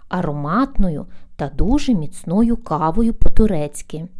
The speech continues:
За звичаєм, ковток такої кави слід запивати ковтком холодної води, але ж це дуже небезпечно для зубів. У всіх країнах полюбляють міцну турецьку каву.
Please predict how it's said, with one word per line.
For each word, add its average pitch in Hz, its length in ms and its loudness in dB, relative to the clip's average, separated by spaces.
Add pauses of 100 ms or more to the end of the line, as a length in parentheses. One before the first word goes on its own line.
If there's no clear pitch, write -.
(520)
За 208 200 -2
звичаєм, 220 640 -2
ковток 311 500 0
такої 254 520 2
кави 285 580 -4
слід 262 460 -6
запивати 196 720 -2
ковтком - 560 -4
холодної 262 720 2
води, 254 440 -6 (540)
але 175 240 -6
ж - 160 -6
це 185 140 -6
дуже 214 320 -2
небезпечно 196 760 -2
для 196 180 -4
зубів. 180 540 -6 (840)
У 214 80 4
всіх - 560 2
країнах 165 760 -4 (100)
полюбляють 170 680 2
міцну 185 580 -4 (140)
турецьку - 560 2
каву. 165 460 -4